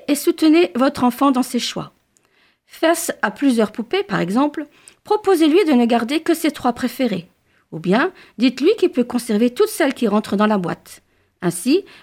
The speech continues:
votre enfant ne se sentira pas obligé de donner, il devra juste faire un choix sur ce qu'il préfère.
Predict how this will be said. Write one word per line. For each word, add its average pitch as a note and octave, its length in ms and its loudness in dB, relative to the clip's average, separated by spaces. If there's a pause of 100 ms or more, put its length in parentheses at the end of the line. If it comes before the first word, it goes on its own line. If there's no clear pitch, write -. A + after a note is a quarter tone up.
votre A#3 240 0
enfant D4 300 2
ne G#3 100 4
se G3 100 -6
sentira G#3 460 -4
pas F#3+ 300 -2
obligé B3+ 420 2
de G#3+ 140 2
donner, F3 400 0 (400)
il B3+ 100 -2
devra B3 260 2
juste D#4 300 0
faire F#3+ 300 -6
un A#3+ 100 2
choix A3 340 0
sur - 200 -8
ce - 140 -6
qu'il G#3 180 -6
préfère. D#3+ 560 -12